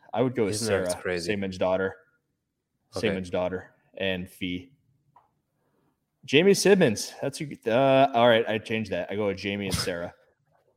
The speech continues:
Speaker 2: Okay.
Speaker 1: Sorry.
Speaker 2: Yeah, that's good. I, I think that's where I landed on the female side. And my
Speaker 1: Andrew, those are the easy ones. <laughs> Yeah, I know. Well, like I said, there's
Speaker 2: Well,
Speaker 1: not
Speaker 2: I mean,
Speaker 1: many
Speaker 2: they're easy for a
Speaker 1: surprises.
Speaker 2: reason.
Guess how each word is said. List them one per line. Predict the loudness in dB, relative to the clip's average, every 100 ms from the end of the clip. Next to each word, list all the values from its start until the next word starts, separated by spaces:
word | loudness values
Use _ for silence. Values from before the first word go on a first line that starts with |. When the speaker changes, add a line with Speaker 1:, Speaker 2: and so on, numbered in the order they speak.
| _ _ -4
Speaker 2:
Okay. | 0 0 -2 -6
Speaker 1:
Sorry. | -8 -6 -6 -10 -2
Speaker 2:
Yeah, | 2
that's | 2 0
good. | -2 -2 -6
I, | -6 -4 -8 -14 -8
I | -4
think | -2 -2
that's | -2 0
where | -2
I |
landed | 0 -4 -4
on | -6 -8
the | -10
female | -12 -8 -6 -6
side. | -6 -6 -8 -12 -20 -20 -20 _ _
And | -4 -4 -4 -6 -14 -16
my | -10 -8 -6 -8 -10 -10
Speaker 1:
Andrew, | -4 -2 0
those | 2 0
are |
the | 2
easy | 2 2 0
ones. | -2 -4 -6 -8 -2 0 0
<laughs> | -2
Yeah, | -8 -8
I | -6
know. | -8
Well, | -8 -8 -10 -16 _ _ _ _ _ _ _
like | -6 -4
I |
said, | -4 -4
there's | 0
Speaker 2:
Well, | 4
Speaker 1:
not | 6
Speaker 2:
I |
mean, | 6
Speaker 1:
many |
Speaker 2:
they're | 6 6
easy | 4 2
for | 2
a |
Speaker 1:
surprises. | 2
Speaker 2:
reason. | 0 -4